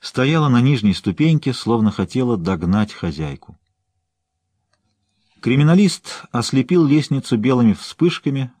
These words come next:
сфотографировав место происшествия и позу трупа. «Поищи следы», — вяло предложил следователь. «Так, для проформы. На перилах, на дверях, на стенах сотни отпечатков пальцев». Рябинину никак было не справиться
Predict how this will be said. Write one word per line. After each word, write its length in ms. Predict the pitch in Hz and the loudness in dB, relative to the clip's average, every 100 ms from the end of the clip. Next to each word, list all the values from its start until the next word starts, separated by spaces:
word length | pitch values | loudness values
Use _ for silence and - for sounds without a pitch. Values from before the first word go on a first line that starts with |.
| _ | _
сфотографировав 960 | - - - 92 101 - 117 101 87 - | -20 -14 -6 -2 -2 -2 0 0 -2 -2
место 300 | 98 82 78 | -2 -2 -8
происшествия 680 | 87 85 - 143 - 123 117 | -6 -6 -4 -6 -4 -4 -2
и 160 | 107 | -4
позу 420 | 87 - 101 90 | -8 -4 -2 -2
трупа. 420 | 85 85 73 - - _ _ _ _ _ _ _ | -8 -10 -10 -12 -18 _ _ _ _ _ _ _
«Поищи 380 | - 90 - - | -4 -4 -4 -8
следы», — 480 | 160 110 107 123 123 _ _ _ _ _ _ _ - | -6 -4 -2 -4 -8 _ _ _ _ _ _ _ -4
вяло 320 | 90 117 101 | -2 -2 -4
предложил 480 | 95 90 92 92 87 | -4 -4 -4 -4 -6
следователь. 640 | 90 87 80 76 80 - _ _ _ _ _ _ _ _ _ _ | -4 -4 -6 -10 -14 -18 _ _ _ _ _ _ _ _ _ _
«Так, 240 | 160 156 | -6 -4
для 140 | 90 | -6
проформы. 580 | 87 95 - 139 87 71 _ | -2 -4 -2 -2 -2 -6 _
На 160 | 101 101 | -4 0
перилах, 460 | 139 175 156 127 | 0 2 0 0
на 140 | 107 98 | 0 2
дверях, 540 | 98 127 143 - - | 2 0 -2 -4 -4
на 120 | 98 | -4
стенах 400 | 92 120 135 127 | -2 -2 -2 -4
сотни 400 | - 156 196 185 | -4 -2 0 -2
отпечатков 600 | 143 - 113 - - 101 | -4 -6 -4 -4 -4 -12
пальцев». 400 | - 92 82 - - _ _ _ _ _ _ - | -6 -6 -6 -12 -20 _ _ _ _ _ _ -2
Рябинину 580 | 104 139 190 180 160 156 | 0 2 4 6 6 2
никак 500 | 127 139 - 170 135 | 0 0 0 -2 0
было 180 | 107 113 | 0 2
не 140 | 110 | 4
справиться 680 | 107 - 147 156 143 - 123 | 2 0 0 0 -2 -6 -6